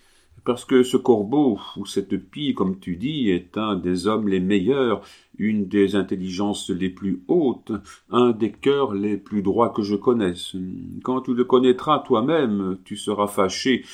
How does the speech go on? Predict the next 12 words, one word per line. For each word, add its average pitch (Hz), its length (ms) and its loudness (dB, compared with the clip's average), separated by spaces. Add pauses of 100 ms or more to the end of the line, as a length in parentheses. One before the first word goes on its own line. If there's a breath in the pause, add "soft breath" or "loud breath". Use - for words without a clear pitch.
(240 loud breath)
de 101 100 0
l'avoir 98 380 2
confondu 98 580 -2
un 95 120 0
instant 101 420 -2
avec 87 300 -4
ces - 260 -8
prêtres 107 480 -2
qui 87 240 -10
combattent 92 480 -2
contre 90 380 -4
Dieu 92 320 -2